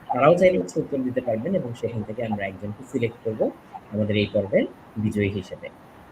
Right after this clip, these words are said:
তো ঠিক আছে, আমরা কুইজটা অ্যানাউন্স করে ফেললাম, তাহলে এবার ওয়াফির কাছে যাই।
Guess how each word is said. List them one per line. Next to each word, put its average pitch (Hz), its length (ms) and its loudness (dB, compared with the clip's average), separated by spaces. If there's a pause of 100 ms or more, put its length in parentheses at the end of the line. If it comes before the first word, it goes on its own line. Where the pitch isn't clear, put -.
(300)
তো 135 380 10
ঠিক 185 140 4
আছে, 185 180 4
আমরা 165 160 0
কুইজটা 156 400 2
অ্যানাউন্স 143 380 0
করে 170 180 2
ফেললাম, 151 500 2
তাহলে 131 220 2
এবার 131 160 2
ওয়াফির 123 380 0
কাছে 156 200 -8
যাই। 135 200 2